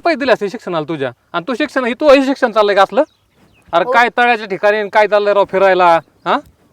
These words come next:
Speaker 2: हे
Speaker 1: मायावर
Speaker 2: बघ.
Speaker 1: चल म्हणलं कधी नाही येत.
Speaker 2: पण माझं तुझ्यावर प्रेम असतं तर काय येऊ मी तुझ्यासोबत फिरायला?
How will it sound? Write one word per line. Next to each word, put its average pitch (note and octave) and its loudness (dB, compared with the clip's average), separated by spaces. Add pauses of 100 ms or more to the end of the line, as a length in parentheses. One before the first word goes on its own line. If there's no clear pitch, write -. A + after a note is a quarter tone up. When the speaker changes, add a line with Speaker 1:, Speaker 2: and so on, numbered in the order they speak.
(520)
Speaker 2:
हे - 0
Speaker 1:
मायावर B3+ 6
Speaker 2:
बघ. G#3+ -4
Speaker 1:
चल C#4 4
म्हणलं C#4 0
कधी D4 2
नाही D4 0
येत. G#3+ 2 (540)
Speaker 2:
पण E4+ -6
माझं G#4 2
तुझ्यावर G#4 4
प्रेम A4+ 2
असतं B4+ 2
तर A4+ 0
काय A#4+ 6
येऊ B4 2
मी G4+ -8
तुझ्यासोबत D4+ -8
फिरायला? C#4 2